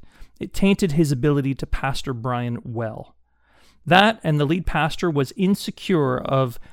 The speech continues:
the respect held by Brian in the congregation by years of faithful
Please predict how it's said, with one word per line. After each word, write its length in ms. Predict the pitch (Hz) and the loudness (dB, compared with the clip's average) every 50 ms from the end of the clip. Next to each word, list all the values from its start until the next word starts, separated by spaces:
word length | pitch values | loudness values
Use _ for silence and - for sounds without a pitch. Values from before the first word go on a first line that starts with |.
| - - - | -20 -12 -10
the 80 | - | -10
respect 580 | - - - - - - - 180 180 - - - - | -8 -6 -8 -8 -2 0 2 0 0 0 -6 -12 -14
held 440 | - - 196 196 196 196 175 - 170 - _ _ _ | -4 0 2 2 4 2 0 -2 -8 -12 _ _ _
by 440 | 160 127 120 - 151 147 151 151 160 | -12 -12 -4 0 2 2 4 2 2
Brian 520 | 147 135 - 151 143 135 131 127 123 127 | -2 -2 0 2 2 2 2 0 -2 -2
in 160 | - - 147 | -2 -2 -2
the 80 | 151 151 | -2 -2
congregation 720 | - - 156 143 135 131 127 131 120 120 - - 151 127 | -2 -2 -2 -2 -2 -4 -4 -4 -6 -6 -6 -6 -6 -4
by 160 | 117 120 123 120 | -2 -2 -2 -2
years 480 | 120 113 117 143 165 180 180 175 - | -4 -4 -4 -4 -2 0 -2 -2 -4
of 80 | 156 - | -6 -12
faithful 640 | - - - 147 139 139 - - 143 143 139 135 | -12 -10 -8 -8 -8 -8 -8 -6 -6 -6 -6 -6